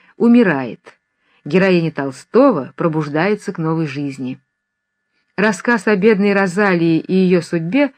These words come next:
превращается под пером Толстого в повествование о том, как обижен простой народ,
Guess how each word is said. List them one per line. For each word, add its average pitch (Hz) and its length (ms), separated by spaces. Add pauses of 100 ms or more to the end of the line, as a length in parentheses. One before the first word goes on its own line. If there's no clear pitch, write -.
(340)
превращается 208 840
под 185 200
пером 196 340
Толстого 254 580
в - 60
повествование 214 760
о 190 160
том, 254 240
как 226 300
обижен 220 640
простой 190 480
народ, 170 480